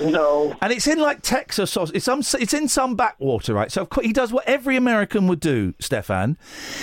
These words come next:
Speaker 2: He puts a sign up in his garden saying, "One dollar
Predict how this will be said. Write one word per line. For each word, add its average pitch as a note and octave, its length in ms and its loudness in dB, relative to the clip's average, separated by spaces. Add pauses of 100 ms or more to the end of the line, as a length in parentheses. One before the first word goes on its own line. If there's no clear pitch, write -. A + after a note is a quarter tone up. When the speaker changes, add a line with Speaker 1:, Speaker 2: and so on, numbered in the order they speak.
(140)
Speaker 2:
He F#3+ 100 -2
puts - 300 -2
a C#4+ 80 2
sign C#4 340 2
up B3 140 -2
in A3+ 80 4
his G3 140 2
garden A2 440 0
saying, B2+ 400 0 (240)
"One G#3+ 540 2
dollar A#2+ 400 0